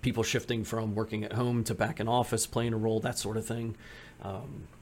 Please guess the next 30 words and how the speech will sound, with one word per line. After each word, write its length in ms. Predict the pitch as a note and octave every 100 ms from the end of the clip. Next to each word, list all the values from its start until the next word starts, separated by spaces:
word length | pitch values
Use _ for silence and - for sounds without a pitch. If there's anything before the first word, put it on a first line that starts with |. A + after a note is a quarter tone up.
| - - - - - - -
and 280 | A2 G#2 G#2
our 140 | G#2+
next 260 | A2 A2+ -
topic, 300 | G#2 G2+ G#2
of 120 | -
course, 240 | G#2+ G#2
being 220 | - G#2
Blizzard 260 | G2 G2+ G2+
Activision, 540 | G#2+ G#2+ F#2+ G#2+ G2+
you're 80 | G2+
running 320 | G#2 G#2 G#2+
into 180 | G#2 G#2+
a 40 | G2+
situation 680 | G#2 - G2+ G#2 G2+ F#2+
where 380 | G2+ G#2 G#2 G2 - - - -
a 40 | F2
lot 180 | G#2+ A2+
of 80 |
employees 420 | A#2 G#2+ B2 B2+ A#2
are 80 |
just 160 | A2 A2+
getting 180 | - G#2
tired 360 | A2 A2+ A#2
of, 340 | A2 F#2+ - - -
of 260 | G2+ F2+ - -
company 320 | - C3+ B2+ A#2+
shenanigans. 720 | - A#2+ D3+ E3 - G2+ - - - - - -
So 320 | - A#2 A#2
it's 180 | A2+ A#2+
a, 440 | A#2 A2+ A#2